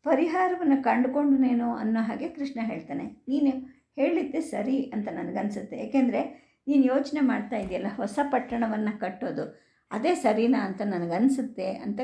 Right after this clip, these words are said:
ಕೃಷ್ಣ ಹೇಳ್ತಾನೆ. ಮತ್ತೆ ತನ್ನ ಮಾತನ್ನು ಮುಂದುವರಿಸ್ತಾ ಕೃಷ್ಣ ಹೇಳ್ತಾನೆ, "ಹಳೆ ಸ್ವರ್ಗಕ್ಕೋಸ್ಕರ ದೇವತೆಗಳ ಸಂಗಡ ಜಗಳ ಆಡದೆ ವಿಶ್ವಾಮಿತ್ರ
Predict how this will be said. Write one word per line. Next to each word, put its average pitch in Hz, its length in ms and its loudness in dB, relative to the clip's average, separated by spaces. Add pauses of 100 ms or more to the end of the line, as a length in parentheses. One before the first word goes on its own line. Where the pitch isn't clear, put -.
ಕೃಷ್ಣ 240 300 -8
ಹೇಳ್ತಾನೆ. - 720 -10 (640)
ಮತ್ತೆ 285 260 -2
ತನ್ನ 269 280 2
ಮಾತನ್ನು 240 460 2
ಮುಂದುವರಿಸ್ತಾ 226 680 -2
ಕೃಷ್ಣ 202 300 -6
ಹೇಳ್ತಾನೆ, 170 500 -6 (480)
"ಹಳೆ 220 260 2
ಸ್ವರ್ಗಕ್ಕೋಸ್ಕರ 220 840 -2 (160)
ದೇವತೆಗಳ 220 520 0
ಸಂಗಡ 190 340 -4 (120)
ಜಗಳ 160 260 -2 (180)
ಆಡದೆ - 580 -8 (160)
ವಿಶ್ವಾಮಿತ್ರ 262 640 2